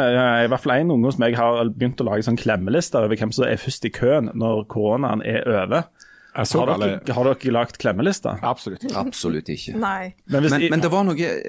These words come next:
Speaker 3: noe som du sa, Hilde, om det der med hilsing i naturen,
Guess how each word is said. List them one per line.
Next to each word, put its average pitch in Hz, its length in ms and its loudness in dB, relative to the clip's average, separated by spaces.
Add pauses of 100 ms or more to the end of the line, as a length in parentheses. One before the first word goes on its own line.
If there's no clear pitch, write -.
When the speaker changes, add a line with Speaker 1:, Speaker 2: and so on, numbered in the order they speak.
(100)
Speaker 3:
noe 127 420 -2
som 123 160 -4
du 123 100 -2
sa, 120 240 0
Hilde, 101 320 -2
om 101 100 0
det 92 140 0
der 101 80 -2
med 107 180 -2
hilsing 107 540 -2
i 98 180 -4
naturen, 104 460 -2